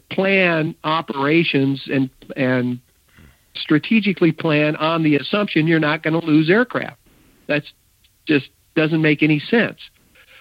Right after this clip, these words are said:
So, uh, you're, you're, you're gonna,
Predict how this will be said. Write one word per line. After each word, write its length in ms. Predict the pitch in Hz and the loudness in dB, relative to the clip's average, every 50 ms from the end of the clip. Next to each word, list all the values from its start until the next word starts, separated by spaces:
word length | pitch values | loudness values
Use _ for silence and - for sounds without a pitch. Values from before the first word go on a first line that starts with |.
| - _ _ - - | -20 _ _ -8 -2
So, 280 | - 160 156 156 156 - | 0 0 2 0 0 -2
uh, 340 | - - 143 143 139 135 135 143 - _ _ _ _ _ _ _ _ _ _ _ _ _ _ _ _ _ _ _ _ _ - - - _ _ _ _ _ _ | -2 -2 -2 0 0 -2 -4 -6 -10 _ _ _ _ _ _ _ _ _ _ _ _ _ _ _ _ _ _ _ _ _ -20 -20 -20 _ _ _ _ _ _
you're, 260 | - 165 165 170 160 | 2 2 4 4 2
you're, 380 | - - 240 - 160 160 160 156 135 - - - - - _ _ _ _ _ _ _ _ _ | 0 -4 -4 0 2 4 4 2 0 -4 -12 -20 -20 -20 _ _ _ _ _ _ _ _ _
you're 140 | - 160 160 | 0 0 2
gonna, 420 | 165 240 247 233 196 160 147 131 | 2 2 2 2 2 0 -2 -4